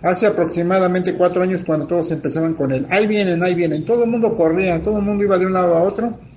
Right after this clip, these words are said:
sin saber por qué, pero decían los "ahí vienen". Ten mucho cuidado con lo que compartes. Cuando sean faltas, rompe la cadena, ya no compartas más eso. Continuemos con la programación.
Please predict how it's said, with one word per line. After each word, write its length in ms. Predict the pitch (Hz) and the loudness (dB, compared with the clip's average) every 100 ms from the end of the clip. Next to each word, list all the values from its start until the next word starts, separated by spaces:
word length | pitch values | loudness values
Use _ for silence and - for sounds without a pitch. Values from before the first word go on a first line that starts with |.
| - | -20
sin 220 | - 151 | -10 -6
saber 340 | 139 147 175 180 | -2 0 0 0
por 160 | 156 | -4
qué, 260 | - 151 - - - - - - | -4 -4 -6 -10 -18 -20 -20 -6
pero 240 | 143 135 135 | 0 2 0
decían 540 | 120 175 190 185 - | 0 0 0 -2 -6
los 220 | 135 123 - | -8 -8 -2
"ahí 240 | 143 147 | 0 0
vienen". 420 | 139 123 110 98 - - - - - - - - - | 0 -2 -2 -6 -10 -16 -20 -20 -20 -20 -20 -12 -2
Ten 120 | 240 | 0
mucho 280 | 277 262 240 | 0 0 2
cuidado 340 | 175 202 196 | 2 2 0
con 100 | 160 | -2
lo 80 | 143 | -2
que 140 | 135 | -4
compartes. 540 | 127 139 170 180 127 - | -4 -4 -2 -2 -2 -4
Cuando 240 | 143 160 | -2 0
sean 200 | 170 226 | 0 0
faltas, 520 | 214 208 214 214 - - - - - | 0 -2 -2 -6 -10 -18 -20 -20 -12
rompe 280 | - 233 233 | -4 -2 2
la 160 | 180 143 | 2 2
cadena, 460 | 147 160 151 127 | 2 0 0 -4
ya 140 | 123 214 | -4 -4
no 120 | 220 | -2
compartas 520 | 160 143 160 156 139 | -4 0 0 0 -2
más 240 | 139 127 117 | -2 -4 -6
eso. 260 | - 107 - _ _ _ _ _ - - - - - - - | -8 -12 -18 _ _ _ _ _ -20 -20 -20 -20 -20 -20 -4
Continuemos 500 | 175 175 220 269 269 | -2 0 2 2 2
con 120 | 214 | 2
la 100 | 175 | 2
programación. 720 | 165 165 165 160 190 175 131 | 4 2 2 0 0 -2 -4